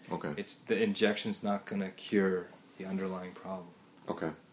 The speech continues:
Speaker 2: Unless there's inflammation there, it'll help that.
Speaker 1: Okay.
Speaker 2: But if it's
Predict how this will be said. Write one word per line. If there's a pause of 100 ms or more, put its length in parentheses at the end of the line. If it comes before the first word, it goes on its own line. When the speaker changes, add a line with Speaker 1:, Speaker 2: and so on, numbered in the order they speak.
Speaker 2:
Unless
there's
inflammation
there,
it'll
help
that. (380)
Speaker 1:
Okay.
Speaker 2:
But
if
it's